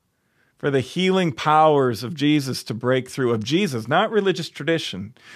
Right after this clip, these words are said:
but a relationship with God through Jesus Christ and by the power of his Holy Spirit. Let that fill you up. And that'll start to change everything.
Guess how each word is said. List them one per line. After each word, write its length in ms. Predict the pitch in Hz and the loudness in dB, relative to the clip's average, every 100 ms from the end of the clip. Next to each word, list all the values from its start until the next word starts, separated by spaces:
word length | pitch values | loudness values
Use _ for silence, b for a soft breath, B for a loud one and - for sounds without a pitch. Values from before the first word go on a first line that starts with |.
| B | B
but 120 | - 139 | -2 2
a 40 | |
relationship 840 | 135 143 156 196 190 214 - 196 | 4 4 6 4 2 -4 -2 -2
with 100 | 165 | -2
God 300 | 127 160 143 | 0 2 2
through 300 | - 165 170 | -2 0 2
Jesus 380 | 165 151 143 139 | 2 0 -2 -4
Christ 380 | - 143 131 127 | -2 0 0 -2
and 100 | 127 | -2
by 140 | 127 | -2
the 80 | 127 | -2
power 400 | 127 156 156 156 | -4 0 2 4
of 80 | 147 | 0
his 160 | 135 127 | -2 -6
Holy 240 | 131 127 | -6 -6
Spirit. 460 | - - 117 107 - _ _ _ _ _ _ _ _ _ | -8 -8 -8 -8 -12 _ _ _ _ _ _ _ _ _
Let 300 | 135 165 147 | 4 4 4
that 340 | 123 143 170 - | 2 2 0 -4
fill 260 | 139 120 | -6 -4
you 240 | 110 104 101 | -4 -6 -8
up. 260 | 92 - _ _ _ _ _ _ _ _ | -10 -14 _ _ _ _ _ _ _ _
And 140 | 117 | -2
that'll 220 | 147 208 220 | 2 2 0
start 260 | - 175 | 2 2
to 80 | 165 | 0
change 400 | - 165 160 143 | -4 -2 -2 0
everything. 680 | 135 143 143 - 98 98 | 0 -2 -6 -8 -10 -12